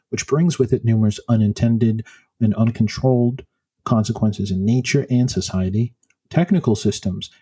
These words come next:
entirely removed from the possibility of influence through outside direction, which responds only to the requirements of their own internal operations. In other words,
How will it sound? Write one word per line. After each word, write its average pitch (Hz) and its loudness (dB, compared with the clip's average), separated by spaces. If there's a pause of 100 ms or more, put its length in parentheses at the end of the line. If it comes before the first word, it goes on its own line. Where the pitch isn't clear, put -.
(100)
entirely 143 2
removed 135 2
from 135 -4
the 120 2
possibility 113 2
of 107 -2
influence 127 -2 (240)
through 190 0
outside 113 0
direction, 107 -2 (160)
which - -12
responds - -4
only 123 0
to 120 -2
the 110 -2
requirements 110 -2
of 110 -12
their 110 -2
own 107 -2
internal 104 -4
operations. - -6 (280)
In 110 2
other 147 2
words, - -6